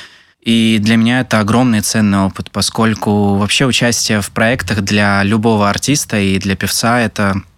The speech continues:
потрясающий опыт, потому что ты раскрываешься как артист, и тем более тематика этого проекта, она, то есть ты перевоплощаешься в звезду. Для меня это такой первый опыт, и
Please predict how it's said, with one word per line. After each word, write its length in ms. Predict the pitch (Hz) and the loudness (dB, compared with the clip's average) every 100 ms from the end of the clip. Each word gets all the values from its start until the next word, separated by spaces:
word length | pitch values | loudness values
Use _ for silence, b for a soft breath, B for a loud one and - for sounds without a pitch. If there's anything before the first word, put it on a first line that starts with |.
| _ _ _ _ _ - | _ _ _ _ _ -6
потрясающий 720 | 123 - 123 - 120 110 - | -4 0 0 2 2 0 0
опыт, 260 | 135 147 131 | 0 -2 -4
потому 340 | 110 113 117 | -2 0 0
что 200 | 117 117 | 0 -4
ты 140 | - 120 | -2 -2
раскрываешься 720 | 117 - 113 113 110 - 113 | -2 -2 0 0 0 -2 -4
как 220 | 110 113 | -4 -4
артист, 540 | 107 - 139 - - b b b b b b - | -2 0 -2 -2 -10 b b b b b b -4
и 300 | 117 113 107 | 0 2 2
тем 220 | 127 117 | 2 2
более 600 | 120 120 113 110 107 101 - - _ b b b - | 2 2 2 2 0 -2 -8 -20 _ b b b -6
тематика 480 | - 123 117 - 107 | 0 2 0 -2 0
этого 340 | 104 104 101 | 0 0 -2
проекта, 560 | 98 110 113 127 - 104 | 0 0 0 -2 -2 2
она, 440 | 101 104 107 104 104 _ _ _ _ - | 2 2 2 0 -4 _ _ _ _ -8
то 60 | - | -4
есть 160 | 110 | -2
ты 80 | - | -2
перевоплощаешься 800 | 107 113 107 113 104 120 113 - | -2 0 0 0 0 0 0 -2
в 60 | 104 | -2
звезду. 520 | 101 107 101 113 147 - - _ _ _ _ _ _ _ _ - | -2 0 0 0 0 -4 -16 _ _ _ _ _ _ _ _ -6
Для 300 | 113 113 117 | -2 2 2
меня 220 | 120 127 | 2 0
это 340 | 123 120 113 | 0 0 0
такой 220 | - 117 113 | -2 -2 0
первый 380 | 139 127 110 | 0 0 2
опыт, 420 | 113 147 131 - - _ _ - | 2 2 -2 -4 -14 _ _ -8
и 540 | 113 113 113 110 110 | -2 2 2 2 0